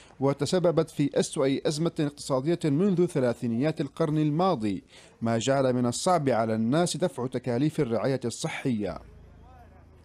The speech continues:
المدير العام لمنظمة الصحة العالمية حث الحكومات على زيادة تركيزها على أنظمة الرعاية الصحية والتغطية الشاملة لها، دون أن يترتب على ذلك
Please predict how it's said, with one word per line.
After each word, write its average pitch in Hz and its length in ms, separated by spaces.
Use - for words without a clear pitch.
المدير 185 540
العام 165 440
لمنظمة 139 580
الصحة 139 480
العالمية 120 800
حث - 300
الحكومات 143 680
على 120 280
زيادة 143 420
تركيزها 165 640
على 117 220
أنظمة 110 400
الرعاية 117 400
الصحية 156 520
والتغطية 131 760
الشاملة 131 580
لها، 160 480
دون 180 220
أن 156 220
يترتب 151 560
على 127 360
ذلك 165 340